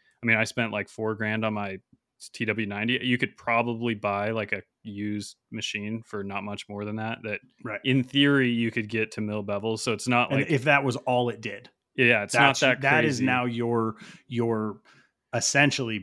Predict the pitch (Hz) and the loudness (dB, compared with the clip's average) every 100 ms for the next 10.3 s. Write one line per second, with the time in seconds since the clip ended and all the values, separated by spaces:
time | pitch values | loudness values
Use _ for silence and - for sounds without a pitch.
0 | 90 110 101 110 113 110 107 - - _ | -8 -12 -6 0 0 2 0 -4 -14 _
1 | _ _ - 123 104 92 110 135 110 90 | _ _ -10 -6 -4 -2 2 4 4 -2
2 | 95 - _ _ - 107 101 101 - _ | -12 -16 _ _ -8 -6 -4 -6 -10 _
3 | _ _ - - 135 185 123 - 123 139 | _ _ -12 0 6 8 8 6 4 6
4 | 214 185 135 135 185 - - 113 180 202 | 6 6 2 0 -2 -8 -10 -6 -6 -6
5 | _ - - _ _ _ - 151 110 107 | _ -20 -20 _ _ _ -14 -2 2 2
6 | 107 135 120 - - - 135 131 117 120 | 2 0 -2 -4 -14 0 6 6 4 -4
7 | 127 135 117 120 143 135 104 101 95 98 | -6 -4 0 4 4 4 2 -2 -6 -6
8 | - 110 - 135 131 175 143 120 110 113 | -2 -2 -2 -2 0 6 6 6 0 -2
9 | 113 110 101 104 107 101 - 104 101 107 | -2 -2 -4 -4 -2 -4 -4 -6 -6 -6
10 | 101 101 104 | -8 -8 -12